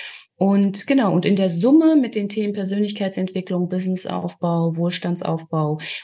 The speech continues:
Unternehmerinnentum und dergleichen mehr, damit beschäftige ich mich seit etwa dreieinhalb Jahren, dreieinhalb, vier Jahren, sehr intensiv und ausschließlich.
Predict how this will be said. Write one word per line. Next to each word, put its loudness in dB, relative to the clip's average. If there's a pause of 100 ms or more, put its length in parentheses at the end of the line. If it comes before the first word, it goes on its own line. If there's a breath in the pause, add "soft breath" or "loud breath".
Unternehmerinnentum 2
und -2
dergleichen -2
mehr, 0
damit 0
beschäftige -4
ich -6
mich -6
seit -6
etwa -4 (440)
dreieinhalb 2 (220)
Jahren, -4
dreieinhalb, -2
vier -4
Jahren, 2 (760 loud breath)
sehr 4
intensiv 4
und -2
ausschließlich. -6